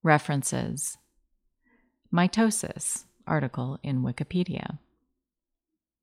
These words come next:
And James Webb's Born Fighting,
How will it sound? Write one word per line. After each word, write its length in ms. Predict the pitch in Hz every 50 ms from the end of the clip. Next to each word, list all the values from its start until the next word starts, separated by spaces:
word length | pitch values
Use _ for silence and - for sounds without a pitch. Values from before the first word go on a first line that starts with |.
| _ _ - - - _ _ _ _ _ _ _ -
And 180 | 156 151 147
James 460 | 139 156 151 147 151 160 170 175 -
Webb's 680 | 170 156 156 143 131 127 127 123 131 147 - - - - _ _ _ _ _ _ _ _ _ _ _ _ -
Born 380 | 160 151 156 151 156 165 180 190
Fighting, 640 | - - 165 147 139 127 127 127 123 123 127 135